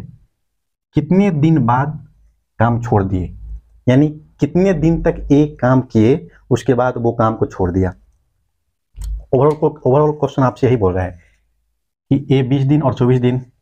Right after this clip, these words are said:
ए और बी दो व्यक्ति है, इतना दिन में काम कर रहा है। ए जो है कुछ दिन के बाद काम छोड़ देता है और शेष काम को उसके बाद भी पूरा करता है दो दिन में। तो ए कितने दिन के बाद काम छोड़ दिया? ठीक है, तो इस तरह के question को आप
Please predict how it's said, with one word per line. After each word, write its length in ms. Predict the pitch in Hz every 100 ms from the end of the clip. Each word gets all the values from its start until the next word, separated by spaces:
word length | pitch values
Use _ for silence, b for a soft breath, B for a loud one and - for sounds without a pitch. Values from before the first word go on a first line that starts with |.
| -
ए 100 | 120
और 120 | 117
बी 140 | 113 123
दो 240 | 131 120
व्यक्ति 280 | 117 117 120
है, 120 | 113
इतना 180 | 110 117
दिन 80 | 110
में 100 | 113
काम 180 | 113 107
कर 120 | 107
रहा 120 | 104
है। 180 | 104 - _ _ _ _ _ _ -
ए 120 | 135
जो 120 | 139
है 140 | 139 143 147 _ -
कुछ 140 | 139
दिन 160 | 143 139
के 80 | 139
बाद 200 | 131 131
काम 200 | 120 120
छोड़ 160 | 117 107
देता 200 | 120 135
है 80 | 123
और 80 | 113
शेष 220 | 120 117
काम 220 | 113 107
को 100 | 110
उसके 180 | 104 113
बाद 140 | 113 120
भी 140 | 123 190 - _ _ -
पूरा 140 | 120
करता 260 | 117 107 113
है 60 | 113
दो 120 | 104
दिन 140 | 95
में। 220 | 95 113 123
तो 260 | 127 127 123
ए 80 | 117
कितने 360 | - 143 139
दिन 140 | 135 113
के 100 | 113
बाद 200 | 110 -
काम 240 | 110 107 - _ _
छोड़ 160 | - 107
दिया? 180 | 104 107 - - -
ठीक 120 | 233
है, 80 | 92 87 - _ _ _ _ _ _ _ _ _ _ _ _ _ _ _ _ -
तो 140 | 190 190
इस 240 | 170 170
तरह 140 | 156 160
के 120 | 165
question 360 | - 127 165 180
को 160 | 110 113 - b b _
आप 240 | 139 131